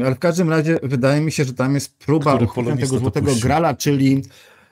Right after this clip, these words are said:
Speaker 1: e, e, czyli prostej formuły na, na sprawdzenie, czy dany zespół, spółka, czy też jej produkcja, jaki ma potencjał, jaki odniesie sukces. Problem jest w tym, że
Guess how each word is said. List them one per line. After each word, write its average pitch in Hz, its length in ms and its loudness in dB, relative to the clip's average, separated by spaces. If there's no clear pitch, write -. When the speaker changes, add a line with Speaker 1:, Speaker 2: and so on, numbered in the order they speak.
Speaker 1:
e, 135 40 -2
e, 131 240 -2
czyli 143 260 0
prostej 170 380 0
formuły 156 480 2
na, 151 260 0
na 135 100 -2
sprawdzenie, 147 520 0
czy - 200 -4
dany 139 360 2
zespół, 135 460 -2
spółka, 139 540 0
czy - 180 -10
też - 200 -4
jej 127 100 -4
produkcja, 127 720 -2
jaki 131 260 0
ma 135 100 0
potencjał, 139 480 -2
jaki 120 220 0
odniesie 123 240 -4
sukces. 107 460 -2
Problem 175 300 -6
jest 151 120 -4
w - 40 -12
tym, 151 180 -4
że 135 300 2